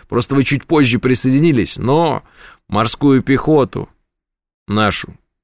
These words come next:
не грех поздравить. И еще раз поздравляем, дорогие друзья. Спасибо вам за то, что вы есть, и за то, что вы делаете. "За последние годы Европа жирок поднакопила, и теперь ей кажется, что они суперсильные, но жирок скоро спадет", пишет Ларек.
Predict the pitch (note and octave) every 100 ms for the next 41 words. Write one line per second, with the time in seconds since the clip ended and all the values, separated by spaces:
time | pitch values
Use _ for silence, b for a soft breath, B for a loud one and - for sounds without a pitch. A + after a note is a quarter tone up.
0 | _ _ G#2+ C3 C#3 E3 E3 - D#3+ D3+
1 | D#3+ D#3 D3 E3 F#3+ G3 - G3+ G#3+ C#3
2 | A2 B2+ B2 D#3 E3+ F3 F3 C3+ G#2 G2
3 | F2+ F#2+ G2+ G#2 A#2 F#2+ G2+ G2 D3+ B2
4 | A2+ G#2+ A2 G#2+ G2+ B B B B -
5 | B2+ - A2+ A#2+ C#3+ C#3+ - G#2+ A2 A2+
6 | - G#2 F#2 D2 A#1+ - - _ _ B
7 | B G2 - D#3+ C#3 G3+ F3 F#3+ F3 F#3+
8 | E3+ D#3+ E3+ F3+ E3+ C3+ D#3+ E3+ - C#3+
9 | D3+ D3 C#3 E3 F3 E3+ C#3 D3 E3+ D#3+
10 | D3 - D#3+ C#3+ C#3 C#3 B2 - B2+ B2
11 | A#2+ C3 - A2 - D#3+ D3+ C3+ B2+ A#2
12 | B2 C3 B2+ - B2 A#2+ - A#2+ A#2 A2
13 | - F#2+ - G2 E2+ C#2